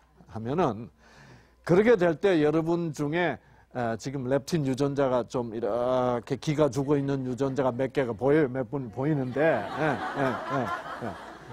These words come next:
또 지금 유전자가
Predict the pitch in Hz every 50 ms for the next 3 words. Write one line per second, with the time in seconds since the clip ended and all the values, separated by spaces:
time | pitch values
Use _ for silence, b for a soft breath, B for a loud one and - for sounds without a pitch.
0 | - - - 226 196 160 131 123 117 - 185 190 208 170 117 - b b b b
1 | b b _ _ _ _ _ _ _ _ - _ - 170 170 151 180 180 180 180
2 | 190 180 180 185 175 143 - - -